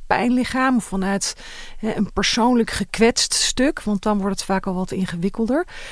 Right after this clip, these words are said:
Dus het vergt wel wat van jou als mens om, ja, om in dat volwassen stuk te blijven staan en van daaruit ook te kijken van, "Oké, wat is er allemaal nog meer mogelijk in onze relatie om dit te overleven?"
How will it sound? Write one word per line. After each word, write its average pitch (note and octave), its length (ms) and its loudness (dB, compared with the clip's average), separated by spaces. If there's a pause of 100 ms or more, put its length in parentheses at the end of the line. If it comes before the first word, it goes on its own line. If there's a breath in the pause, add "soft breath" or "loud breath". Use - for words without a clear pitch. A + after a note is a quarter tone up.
Dus - 100 -8
het - 140 0
vergt F4 380 4
wel C#4+ 240 8
wat A#3+ 180 4
van A3+ 180 2
jou G#3 200 4
als G3 160 2
mens C4 640 6
om, A3 440 4 (760 loud breath)
ja, D4+ 220 2
om A3+ 140 2
in B3+ 80 6
dat B3 160 4
volwassen A#3 340 2
stuk - 160 -2
te G#3+ 100 -4
blijven G#3 300 2
staan A#3+ 400 4
en G3 140 0
van G#3 160 0
daaruit G#3+ 640 2
ook F#3+ 220 0
te G3 160 -8
kijken C4 320 2
van, G3+ 120 0
"Oké, G3+ 320 0
wat A3 160 -2
is A#3+ 60 -2
er A#3+ 60 0
allemaal A#3+ 180 4
nog A#3 120 2
meer A3 340 10
mogelijk F#3+ 540 2
in A3+ 180 4
onze G3 260 2
relatie G3+ 580 2
om A#3 140 2
dit A#3 120 0
te A3+ 100 0
overleven?" A#3 800 2